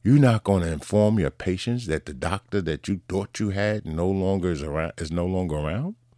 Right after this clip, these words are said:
What part of the game is that?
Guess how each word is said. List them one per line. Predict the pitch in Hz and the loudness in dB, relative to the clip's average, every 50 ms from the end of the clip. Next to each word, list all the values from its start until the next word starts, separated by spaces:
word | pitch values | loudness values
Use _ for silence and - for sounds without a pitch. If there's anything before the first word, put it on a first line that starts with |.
| _ _ - - _ _ _ _ _ _ _ _ _ _ _ _ _ _ _ _ _ | _ _ -20 -20 _ _ _ _ _ _ _ _ _ _ _ _ _ _ _ _ _
What | - - 143 185 - - | -2 0 0 0 0 -6
part | - - 220 220 220 233 | -6 -4 -4 -4 -4 -4
of | 233 220 | -4 -4
the | 175 156 | -4 -4
game | 147 - 160 185 240 262 254 - | -2 0 0 0 0 0 0 -2
is | 92 - - | -2 -4 -6
that? | - 78 71 - | -8 -10 -12 -12